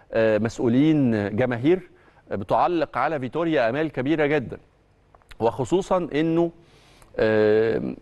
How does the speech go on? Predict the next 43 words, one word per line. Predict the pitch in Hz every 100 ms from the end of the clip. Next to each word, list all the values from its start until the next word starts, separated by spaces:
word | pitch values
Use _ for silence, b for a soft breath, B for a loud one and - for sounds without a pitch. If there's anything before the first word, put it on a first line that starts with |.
| -
يعني | 110 110 107 110 110
ال-، | 110 110 110
ال-، | 107 110 - -
يعني | 104 104 107
المشوار | 107 110 - 135 151
سواء | 139 123 139
كان | 127 143 139
مع، | 123 113
مش | 117
عايز | 156 165
أرجع | 170 160 139
طبعًا | 165 156 135
لل-، | 123 117 -
لل-، | 110 117 113 113
للماضي، | 117 117 139 165 160
لكن | 147 - 143 B B B
في | -
النهاية | 139 123 143 175 180 - b b - _
كان | 156 160
مديرين | 139 127 147 160
فنيين | 143 120 127 147
أجانب، | 120 135 185 175
كان | - 147
مديرين | 135 123 147
فنيين | 147 131 120 135
مصريين، | 147 120 - 110 139 185
بصرف | 139 143 143 127
النظر | 135 147
على | 131 110
الأسماء | 107 - 160
كانت | 143 165
التجارب | - 147 131 165 135
مش | 123 -
مرضية | 131 120 147 160 143 b b b -
لطموحات | 117 127 120 - 156
الجماهير. | 139 131 120 101 90
فنتمنى | - 107 - 139 156
إن | 127
شاء | - 147
الله | 147
إن | 147 127
نسخة | 147 -
فيتوريا | 123 120 113 165 175